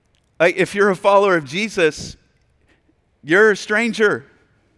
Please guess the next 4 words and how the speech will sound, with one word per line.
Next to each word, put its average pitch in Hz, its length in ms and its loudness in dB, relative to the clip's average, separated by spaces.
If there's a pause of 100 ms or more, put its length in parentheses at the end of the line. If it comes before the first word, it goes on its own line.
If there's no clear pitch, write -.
(800)
You're, 175 320 -2
you're 196 300 0
different. 185 640 0 (760)
Uh, 160 240 2